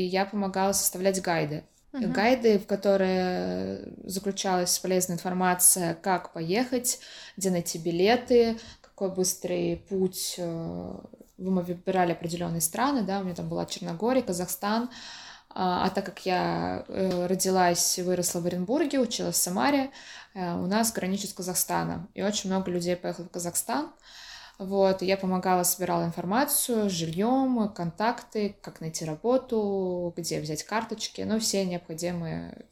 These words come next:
Speaker 1: не-, необходимую информацию для жизни там, и координировала.
Speaker 2: А ты сама планируешь оставаться в России или все-таки хочешь уехать?
Speaker 1: А, честно, я за этот год пыталась эмигрировать три раза.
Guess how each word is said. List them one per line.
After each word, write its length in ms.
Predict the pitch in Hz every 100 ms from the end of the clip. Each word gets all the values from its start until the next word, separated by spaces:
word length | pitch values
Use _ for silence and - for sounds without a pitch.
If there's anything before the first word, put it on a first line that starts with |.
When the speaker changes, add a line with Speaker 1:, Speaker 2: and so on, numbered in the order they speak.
| -
Speaker 1:
не-, 160 | 202
необходимую 540 | 214 240 233 220 226 220
информацию 640 | 208 196 214 247 - 196
для 160 | 180 180
жизни 380 | 170 156 156 160
там, 240 | - - - _ _
и 80 | 214
координировала. 800 | 214 196 185 175 170 165 165 165 - -
Speaker 2:
А 100 | 226
ты 160 | -
сама 380 | 247 254 233 233
планируешь 880 | 226 214 214 277 294 262 233 - - -
оставаться 640 | 220 - 233 302 - -
в 40 | 220
России 560 | 202 - - 220 208
или 280 | - 226 220
все-таки 500 | 208 - 214 - -
хочешь 800 | 202 - 214 - 214 - - - - _ _ _ -
уехать? 540 | 214 214 - - - - _ _ _ -
Speaker 1:
А, 340 | - 240 233 226
честно, 420 | 247 302 302 294
я 240 | 247 233
за 100 | 233
этот 240 | 240 240 226
год 260 | 262 285
пыталась 480 | 247 233 233 226 226
эмигрировать 580 | 226 220 240 233 208 208
три 160 | 220
раза. 640 | 220 233 294 240 202 185